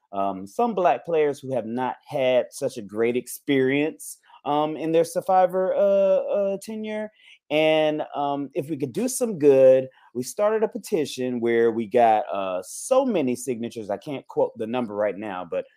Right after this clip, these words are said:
I'm sure it's over five thousand signatures, even over s-, uh, s-, nine thousand signatures of people who h-,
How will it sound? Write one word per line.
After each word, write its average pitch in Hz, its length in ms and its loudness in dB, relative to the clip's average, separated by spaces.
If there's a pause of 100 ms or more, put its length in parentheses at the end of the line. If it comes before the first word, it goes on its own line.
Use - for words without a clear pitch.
(140)
I'm 110 120 -8
sure 180 260 -4
it's 131 140 -2
over 110 220 0
five 127 340 2
thousand 113 360 2
signatures, 101 680 -10
even 117 320 -8
over 104 220 -4
s-, - 340 -14
uh, 92 240 -4
s-, - 160 -20 (420)
nine 135 380 -4
thousand 95 340 -4
signatures 98 640 -8 (300)
of 120 200 2
people 135 380 0
who 135 420 0
h-, 131 60 0